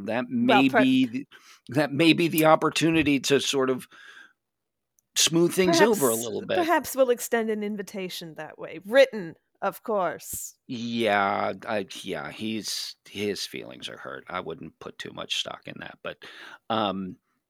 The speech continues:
Speaker 1: well, that's great. So it sounds like there's gonna be an opportunity so that there's not this awkwardness. Um, you have been so wonderfully generous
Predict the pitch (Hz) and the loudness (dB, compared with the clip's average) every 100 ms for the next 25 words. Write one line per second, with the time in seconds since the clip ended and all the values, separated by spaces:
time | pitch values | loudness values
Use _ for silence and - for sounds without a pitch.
0 | _ _ _ _ 143 160 151 143 - 123 | _ _ _ _ 4 6 6 4 2 0
1 | 87 - 123 117 - 139 131 117 101 107 | 0 -2 -2 -2 0 0 2 0 0 -4
2 | - 110 101 101 98 95 - 101 - 92 | -4 -6 -6 -6 -6 -10 -10 -10 -8 -8
3 | 90 92 92 - 90 90 90 85 87 - | -8 -8 -8 -8 -8 -8 -10 -10 -10 -8
4 | 92 85 87 - - - - - _ 98 | -10 -10 -10 -10 -10 -16 -20 -20 _ -8
5 | 95 - 95 95 95 - - _ - - | -8 -8 -8 -8 -10 -10 -12 _ -20 -20
6 | - 120 110 107 98 107 - - _ _ | -10 -6 -4 -4 -6 -10 -18 -20 _ _
7 | _ 127 123 143 170 123 131 120 107 127 | _ -14 -8 -2 0 0 -2 -2 -4 -4
8 | 117 110 101 - - - _ - - - | -2 -2 -6 -12 -20 -20 _ 2 4 4
9 | 139 135 127 120 _ - 110 107 113 120 | 4 4 2 0 _ -18 -14 -6 0 2
10 | 117 107 117 110 104 - 107 101 98 92 | 0 -2 -4 -6 -4 -4 -4 -4 -6 -4
11 | - - | -6 -6